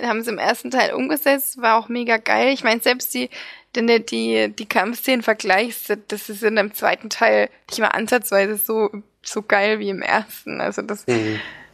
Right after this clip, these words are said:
Speaker 1: das ist wirklich, das ist, das sind die im ersten Teil, die bleiben dir ja richtig im Kopf und im zweiten, die hast du halt nach ein paar Wochen dann, oder wenn überhaupt, nach relativ kurzer Zeit hast du die dann halt wieder vergessen, so.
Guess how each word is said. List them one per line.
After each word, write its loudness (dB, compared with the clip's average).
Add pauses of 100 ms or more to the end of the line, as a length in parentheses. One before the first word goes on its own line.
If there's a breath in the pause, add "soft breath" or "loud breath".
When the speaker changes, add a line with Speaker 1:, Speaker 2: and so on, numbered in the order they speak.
(120)
Speaker 1:
das -4
ist -4
wirklich, 2
das -2
ist, -8
das 2
sind 0
die 4
im 4
ersten 0
Teil, 4
die -4
bleiben 0
dir 0
ja 4
richtig -8
im -6
Kopf 0
und -4
im -4
zweiten, 2
die 4
hast 2
du 4
halt 4
nach 2
ein -4
paar 4
Wochen -2
dann, -4 (220)
oder 4
wenn 2
überhaupt, 2 (580 loud breath)
nach 2
relativ 2
kurzer 2
Zeit 4
hast -4
du 4
die -8
dann 4
halt 2 (280)
wieder 2
vergessen, -2
so. -2